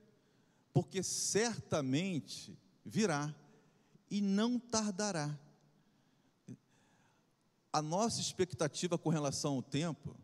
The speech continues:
não é o tempo de Deus. Deus sempre age no tempo certo, meus irmãos. Mesmo que pareça demorar, mesmo que você não esteja entendendo por que tanto tempo,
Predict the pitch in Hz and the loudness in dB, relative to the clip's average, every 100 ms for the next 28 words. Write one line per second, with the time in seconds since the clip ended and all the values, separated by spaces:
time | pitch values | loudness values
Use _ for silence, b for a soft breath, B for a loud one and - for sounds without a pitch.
0 | - b b - 214 208 208 - 185 196 | -20 b b -4 0 0 -2 -2 -2 -2
1 | 185 170 147 131 117 - - b b b | -4 -4 -4 -4 -8 -20 -20 b b b
2 | b b 139 190 240 226 - - 233 247 | b b 0 2 4 2 2 2 2 6
3 | - 185 165 196 170 190 175 - 190 202 | 6 6 0 0 2 0 2 0 0 -2
4 | - - - 156 165 - - 101 95 - | -2 0 2 2 0 -6 -8 -8 -8 -10
5 | 98 85 - - B B 165 247 320 247 | -14 -16 -18 -20 B B 0 2 4 2
6 | 233 214 - 214 180 240 - 202 202 190 | 0 0 0 2 2 2 2 2 2 2
7 | 131 160 190 120 - B - 285 247 240 | 0 2 2 0 -6 B -4 0 0 0
8 | 254 220 180 247 240 190 254 233 226 233 | -2 0 0 2 2 0 0 -2 0 0
9 | 202 208 247 233 240 - 277 254 254 233 | 0 0 0 0 -2 -2 -2 0 0 -2
10 | - 254 269 190 160 | 0 2 2 0 -2